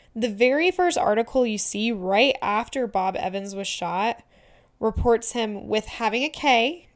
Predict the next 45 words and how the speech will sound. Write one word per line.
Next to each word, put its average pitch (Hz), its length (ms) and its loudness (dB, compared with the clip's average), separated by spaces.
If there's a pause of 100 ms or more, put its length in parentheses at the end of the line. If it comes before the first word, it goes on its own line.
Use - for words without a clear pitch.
in 233 140 -4
his 226 180 -4
middle 214 400 -4
name, 214 540 -4
which - 280 -6
was 202 360 -2
King, 220 500 0
which 202 200 -4
he 208 140 -6
took 202 340 -4
to 190 320 -2 (120)
prove 233 360 -2
his 214 220 -2
love 196 240 2
for 208 140 -8
Farice 196 420 -4
King. 196 520 -6 (180)
But 233 120 4
it 208 40 6
also 277 320 4
reported 233 560 4
that 190 160 0
he 214 140 -6
had 185 240 -4
no 180 140 -6
children, 226 580 0 (240)
which 226 600 2 (140)
everyone 202 420 -2
found 202 220 -2
out 196 160 0
after 285 300 -2
the 269 100 2
fact. 202 500 2
He 302 220 2
had 277 180 2
children, 214 640 0
just 196 220 -2
nobody 190 360 -6
knew 190 440 -6 (100)
that - 260 -2 (120)
they 196 100 2
were 208 100 2
Bob 202 360 4
Evans' 202 400 2
children - 480 -8